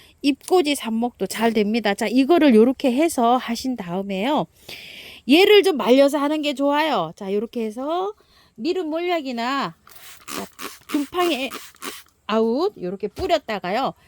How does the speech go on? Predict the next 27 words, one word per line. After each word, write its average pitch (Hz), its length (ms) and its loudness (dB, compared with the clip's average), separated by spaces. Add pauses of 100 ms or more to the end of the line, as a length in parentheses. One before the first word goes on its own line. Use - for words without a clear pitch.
(380)
하루 440 400 4
정도 277 320 2
말렸다가 202 640 0
꽂으세요. 208 640 -6 (340)
백 277 300 2
프로 403 340 4
야생토에다 220 680 -2
꽂으면 262 500 -2
돼요. 208 300 0
이거 175 240 -4
잘 214 320 0
돼요. 254 460 4 (340)
상토나 427 640 0
이런 294 200 2
데 294 80 -2
꽂지 - 320 -6
마시고요. 233 600 0
상토에 320 480 -4
꽂아서 247 400 -4
나중에 220 400 -2
옮길 285 380 -2
때 214 100 2
되면 190 640 -2 (500)
또 453 220 4
몸살을 233 600 2
해요. 160 360 -2
그러니까 302 260 -6